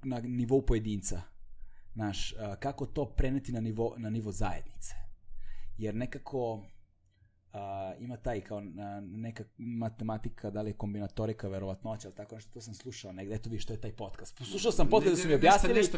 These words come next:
Speaker 2: kažu, e.
Speaker 1: E, nešto, nešto kažu, sad ja mogu ti kažem šta je poenta toga, ali ne mogu ti kažem ni na čemu se tačno radi, ne. Ovaj, kažu, imaš, ne znam, sto hiljada ljudi na nekom trgu koji protestuju, znaš, i kaže,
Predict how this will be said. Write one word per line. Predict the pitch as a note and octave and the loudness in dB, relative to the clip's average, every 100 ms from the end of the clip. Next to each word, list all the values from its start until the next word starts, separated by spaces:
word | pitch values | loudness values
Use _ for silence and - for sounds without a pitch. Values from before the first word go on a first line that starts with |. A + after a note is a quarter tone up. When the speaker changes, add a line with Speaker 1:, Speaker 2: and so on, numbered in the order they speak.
| E3+ | 0
Speaker 2:
kažu, | G3 E3+ E3 | 0 0 -2
e. | E3+ C#3 C#3+ - | -4 -6 -4 4
Speaker 1:
E, | F#3+ | 6
nešto, | F#3+ G3+ G3+ | 6 6 6
nešto | G#3 G3+ | 4 4
kažu, | F3+ A#3 G3 | 8 10 10
sad | F3 G3 | 6 8
ja | G3 | 8
mogu | G3 G3+ F#3+ | 8 6 6
ti | |
kažem | F#3+ G3 | 4 2
šta | F3 F#3 | 2 0
je | |
poenta | G3 G3 F#3+ D3+ | 2 2 2 4
toga, | G3 G#3+ G3+ | 4 6 6
ali | F#3 F#3 | 6 4
ne | F#3+ | 4
mogu | G3 | 4
ti | F3+ F3 | 4 4
kažem | F#3 E3+ E3 | 2 2 -2
ni | E3 E3+ | 0 0
na | D#3+ D#3+ | 2 0
čemu | E3 D3+ | 2 0
se | D3 | 2
tačno | C#3+ - A#2 | 2 2 0
radi, | G2 F#2+ | -2 -6
ne. | F#2+ - - - - - | -14 -16 -18 -16 -16 -10
Ovaj, | B2 A#2+ A#2 A#2+ A#2 | -6 -4 -4 -4 -6
kažu, | A#2 C#3+ C3+ C3+ G#2+ - - | -6 -6 0 0 -2 -8 -2
imaš, | D3 E3 - | 0 2 2
ne | D3+ | 2
znam, | C#3 B2 | 4 4
sto | - D3+ | 4 2
hiljada | C#3 C#3 B2+ | 2 2 2
ljudi | C3+ B2+ | 2 0
na | |
nekom | A#2+ A#2+ | -4 -4
trgu | A2+ C3 G#2+ | -2 0 0
koji | A2 G#2 G#2 G2+ G#2+ | -2 -2 -2 -4 -4
protestuju, | A2 A#2 - D2 - | -2 -4 -8 -12 -16
znaš, | - E2+ D#2+ - | -14 -14 -16 -18
i | - A2+ A2+ - | -10 -8 -8 -6
kaže, | A#2 A2+ | -4 0